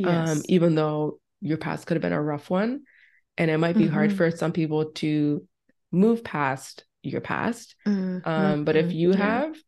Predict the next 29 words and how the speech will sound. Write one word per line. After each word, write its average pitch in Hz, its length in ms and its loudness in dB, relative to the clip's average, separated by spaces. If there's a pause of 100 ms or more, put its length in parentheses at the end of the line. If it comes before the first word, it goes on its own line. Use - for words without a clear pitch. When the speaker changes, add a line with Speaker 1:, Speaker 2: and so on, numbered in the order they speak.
(120)
Speaker 1:
then, 165 360 0 (260)
you 165 140 0
know, 156 240 -2
you 170 160 -2
just 160 260 -4
keep 170 180 -6
it 170 60 -4
moving, 143 320 -4
but 143 260 -4
you're 160 220 -2
not 160 220 -2
your 151 100 -2
past. - 460 -6
Like, 185 180 0
Speaker 2:
Mm-hmm. 180 220 -8 (280)
Speaker 1:
it's, - 220 -14
Speaker 2:
Yes. 190 260 -6
Speaker 1:
it's - 360 -14
your 151 100 -8
past 156 320 -8
for 143 140 -6
a - 20 -4
reason. - 460 -8 (280)
<laughs> 226 60 4 (760)
Speaker 2:
And 190 140 2
I 196 80 2
just 214 160 2
wanted, 254 320 4 (220)
I, - 120 -4